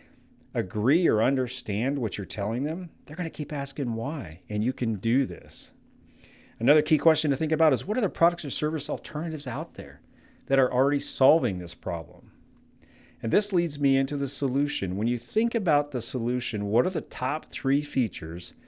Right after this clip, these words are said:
that are going to solve the problems that your customer has? And this is where you're gonna wanna think about the tangible aspects of what you're trying to solve, essential features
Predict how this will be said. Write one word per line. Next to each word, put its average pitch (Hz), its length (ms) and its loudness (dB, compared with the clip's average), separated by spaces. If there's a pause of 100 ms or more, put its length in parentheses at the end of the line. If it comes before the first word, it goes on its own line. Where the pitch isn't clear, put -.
(300)
that 110 100 0
are 98 100 2
going 120 340 2
to 156 80 0
solve 120 400 4
the 113 80 -2
problems 95 560 -2
that 90 120 -8
your 90 120 -10
customer 92 460 -8
has? 85 540 -12 (1040)
And 139 340 2 (340)
this 156 200 0
is 175 160 -2
where 135 500 8 (1120)
you're 139 100 -10
gonna 139 140 4
wanna 123 180 2
think 127 180 -2
about 117 240 2
the 123 100 -4
tangible 110 920 -2 (120)
aspects 95 680 -6 (840)
of 104 100 0
what 107 160 0
you're 104 60 -2
trying 95 240 -2
to 85 60 -6
solve, 85 500 -4 (640)
essential 147 540 2
features 95 920 -2